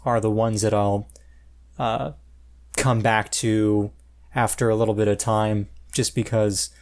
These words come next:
uh, there, there are things that I could, I could be playing that aren't as challenging that I can sort of bump through, that I equally, you know, en-,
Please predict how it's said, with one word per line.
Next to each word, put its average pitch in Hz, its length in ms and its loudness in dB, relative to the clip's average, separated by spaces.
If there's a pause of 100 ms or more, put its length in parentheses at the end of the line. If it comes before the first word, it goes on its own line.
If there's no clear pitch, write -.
(520)
uh, 110 260 0
there, 131 260 2
there 147 220 4
are 120 60 2
things 123 360 0
that 113 280 0 (680)
I 107 120 -2
could, 143 440 0
I 123 120 2
could 165 260 0
be 151 140 2
playing 139 600 0 (240)
that 117 320 -2 (220)
aren't 151 200 2
as 135 100 0
challenging 131 420 2
that 120 80 -2
I 113 120 2
can 113 120 -2
sort 110 220 2
of 92 120 -6 (300)
bump 113 300 -2
through, 107 340 -4 (640)
that 123 180 2
I 120 100 4
equally, 131 500 2 (240)
you 135 80 0
know, 113 120 0
en-, 143 220 0